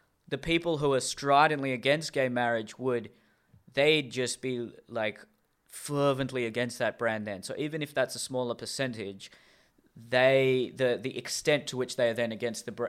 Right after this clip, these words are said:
uh, against that particular brand would offset any small incremental, um,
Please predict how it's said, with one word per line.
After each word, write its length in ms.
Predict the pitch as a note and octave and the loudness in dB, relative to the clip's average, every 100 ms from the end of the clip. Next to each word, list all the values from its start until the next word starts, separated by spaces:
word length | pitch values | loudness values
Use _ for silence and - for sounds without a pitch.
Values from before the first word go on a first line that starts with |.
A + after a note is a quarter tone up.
| - | -2
uh, 120 | A#2 - | -4 -4
against 420 | A#2+ A#2 A#2 G#2+ - | -10 -4 -4 -4 -2
that 200 | A2 - | -2 -4
particular 460 | - A#2+ A#2 G#2+ | -10 -10 -8 -8
brand 500 | G2+ A#2+ G#2+ G2 G2 _ _ _ _ _ _ | -2 -2 -2 -6 -12 _ _ _ _ _ _
would 200 | A#2+ A#2+ | -8 -2
offset 460 | A2 A#2+ - A#2+ A2 | 0 0 -2 -2 -2
any 460 | B2 A#2 A2 G#2+ - - | -4 -4 -6 -8 -10 -12
small 420 | - C3 A#2+ A2 | -10 -6 -4 -4
incremental, 840 | A#2 A#2 A#2+ A2+ A2 A2+ G#2+ G#2 - A2 | -8 -10 -8 -8 -6 -8 -8 -10 -10 -6
um, 320 | G#2+ G#2 | -6 -6